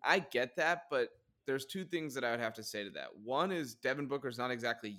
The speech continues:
young by N B A. Like, he's young physically, age-wise, but it's also his fifth or sixth season, right? So if we hadn't seen it yet, it's not like it's gonna magically develop this year. Ayton, even on his best day, appears to be a really, really good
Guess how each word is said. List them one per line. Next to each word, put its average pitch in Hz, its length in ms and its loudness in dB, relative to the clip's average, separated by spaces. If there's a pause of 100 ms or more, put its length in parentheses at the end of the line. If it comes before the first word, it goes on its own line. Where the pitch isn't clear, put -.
young 110 380 2
by 101 160 0
N 107 140 -2
B 104 240 -4
A. 113 60 -2
Like, 120 100 0
he's 131 240 0
young 127 360 2
physically, 127 560 -2
age-wise, 127 640 0
but 120 100 -4
it's 120 140 -2
also 135 280 0
his 117 200 -4
fifth - 320 -4
or 113 80 -4
sixth - 280 -6
season, 107 380 -6
right? 101 220 -6
So 107 180 0
if - 480 -14
we 117 80 2
hadn't 139 320 2
seen 135 240 -2
it 117 140 0
yet, 120 240 2
it's 113 180 -8
not 117 220 0
like 113 200 -4
it's 113 140 -4
gonna 110 220 -6
magically 107 600 -2
develop 98 480 -6
this 90 160 -18
year. 58 220 -16 (540)
Ayton, 175 500 -2 (480)
even 165 260 -2
on 151 140 4
his 139 200 -4
best 110 380 2
day, 110 300 2
appears 120 460 -2
to 120 80 -6
be 110 100 0
a 107 80 0
really, 110 440 2
really 107 260 0
good 101 180 -4